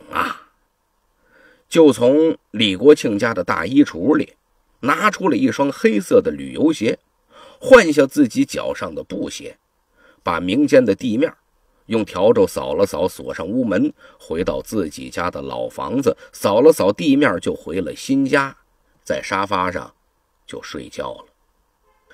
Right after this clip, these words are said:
专案组根据李玉宝供述的作案过程，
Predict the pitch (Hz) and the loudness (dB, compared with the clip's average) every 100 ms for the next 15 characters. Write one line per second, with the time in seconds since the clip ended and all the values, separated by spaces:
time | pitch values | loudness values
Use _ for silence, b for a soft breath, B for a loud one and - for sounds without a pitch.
0 | b b - 170 143 131 104 117 - 147 | b b 6 6 6 0 0 -2 -2 2
1 | 160 151 127 110 98 101 113 85 78 - | 4 2 0 0 0 0 -2 -2 -4 -4
2 | 107 82 85 76 - 78 76 64 78 - | -8 -8 -10 -10 -10 -10 -10 -10 -10 -10
3 | 53 | -14